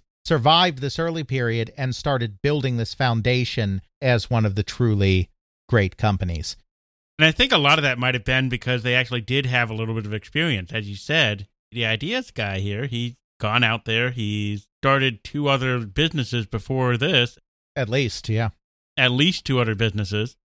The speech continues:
Speaker 2: He's sort of gotten into the flow, sort of, like, gotten all of his kinks out, gotten into those common pitfalls of new business owners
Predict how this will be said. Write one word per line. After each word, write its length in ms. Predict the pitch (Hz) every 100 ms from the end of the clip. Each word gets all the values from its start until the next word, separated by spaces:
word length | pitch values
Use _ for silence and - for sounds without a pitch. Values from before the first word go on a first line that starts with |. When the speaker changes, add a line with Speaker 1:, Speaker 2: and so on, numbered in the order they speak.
| _ _ _
Speaker 2:
He's 480 | - 190 233 240 -
sort 180 | 185 165
of 120 | -
gotten 840 | 143 147 135 143 135 127 117 113 _ -
into 240 | 156 139
the 80 | 131
flow, 540 | - 151 156 110 87 87
sort 160 | 120 113
of, 80 |
like, 180 | 113 110
gotten 320 | 131 123 127 120
all 120 | 120
of 80 | 110
his 120 | -
kinks 340 | - 143 -
out, 240 | 107 95 _ _ -
gotten 340 | 131 131 135
into 180 | 131 107
those 200 | 120 110
common 580 | - - 131 135 135 113
pitfalls 800 | - 139 - - 120 110 107 104
of 220 | 110 98
new 300 | 107 123 120
business 440 | 104 123 123 120 110
owners 520 | 110 107 104 101 95